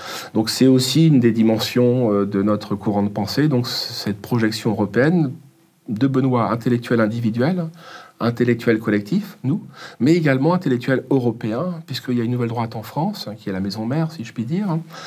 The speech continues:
euh, mais aussi une, maison, une nouvelle droite en Allemagne, en Italie, en Espagne, en Russie, dans les, en Flandre, en Amérique latine également. Euh, je pense à l'Argentine, hein. Donc ce, euh, ce,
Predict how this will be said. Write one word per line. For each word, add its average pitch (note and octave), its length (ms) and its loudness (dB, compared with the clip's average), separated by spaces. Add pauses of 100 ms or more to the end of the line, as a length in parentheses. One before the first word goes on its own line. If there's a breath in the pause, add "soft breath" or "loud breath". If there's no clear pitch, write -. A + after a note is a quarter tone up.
(220 loud breath)
euh, A2+ 360 2
mais A#2+ 100 4
aussi B2 240 2
une, A#2+ 60 4
maison, A2+ 240 4
une A#2+ 120 4
nouvelle A#2+ 240 4
droite A#2+ 320 2
en G#2 100 4
Allemagne, B2 580 2
en A#2 140 2
Italie, A2+ 640 2
en A2+ 140 2
Espagne, B2+ 640 0
en A2 80 0
Russie, B2+ 560 2
dans B2+ 80 2
les, A2 120 0 (180)
en A#2 60 2
Flandre, C#3+ 640 0 (460 loud breath)
en - 80 0
Amérique A#2 420 4
latine F3 360 2
également. G#2+ 460 0 (400 loud breath)
Euh, A2+ 560 4
je G#2+ 100 0
pense A#2+ 260 0
à A#2 60 4
l'Argentine, A2 600 2
hein. D#3 180 0 (320 loud breath)
Donc B2+ 240 0
ce, A2+ 1300 6 (240)
euh, G2+ 400 2
ce, G2+ 720 0